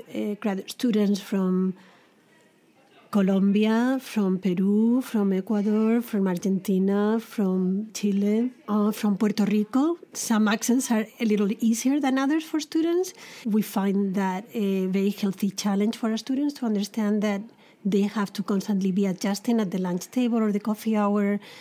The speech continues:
to understand what one instructor is saying and the other one would be saying in a different way, different vocabularies, and the, to understand that languages are not fixed structures, but that we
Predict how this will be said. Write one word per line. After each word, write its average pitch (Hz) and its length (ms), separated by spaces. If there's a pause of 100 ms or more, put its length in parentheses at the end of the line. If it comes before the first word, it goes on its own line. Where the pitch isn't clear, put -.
(320)
to 233 140
understand 214 880
what 196 360 (640)
one 208 520
instructor 202 460
is 185 160
saying 269 520
and 208 160
the 202 120
other 196 180
one 190 320
would 190 160
be 196 100
saying 190 320
in 185 140
a 180 80
different 185 420
way, 202 420
different 196 540
vocabularies, 202 720
and 196 200
the, 202 240 (340)
to 240 80
understand 240 460
that 202 120
languages 208 540
are 208 60
not 202 260
fixed - 580
structures, 339 680
but 208 240
that 208 200
we 214 600